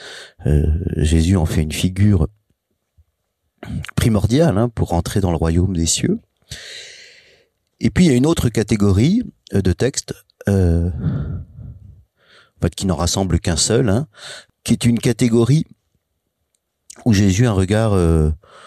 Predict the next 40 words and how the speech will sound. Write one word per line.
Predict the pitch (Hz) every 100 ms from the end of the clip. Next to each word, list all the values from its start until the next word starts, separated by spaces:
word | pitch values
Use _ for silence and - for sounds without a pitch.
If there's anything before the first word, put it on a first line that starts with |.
| - - - _ -
oui, | 110 127
négatif, | 120 98 90 - 101 117 117
ou | -
en | -
tout | -
cas | - 92
lucide, | 101 - 123 127 82
hein, | 98 113 -
euh, | 80 82 80
sur | - - 98
les | 85 82
enfants, | 76 - 113 85
hein, | 92 - - - - _ _
quand | - -
il | 90
rappelle | 85 - 107 110
que, | - 92 101 -
euh, | 87
cette | - 85
génération | 82 82 80 82 107
est | 85
mauvaise | 85 82 104
et | 92
qu'elle | - 78
ressemble | 82 - 104 85
à | 71
des | 80
gamins, | 90 76 90 92 67
hein, | 73
qui | 90
jouent | 80 95
sur | 92 73
la | 69
place. | - - - - - _ _ -
Donc, | - - - - - -
il |
s'agit | 110 95 92
pas | - 123
de, | 104 87
de, | 87 80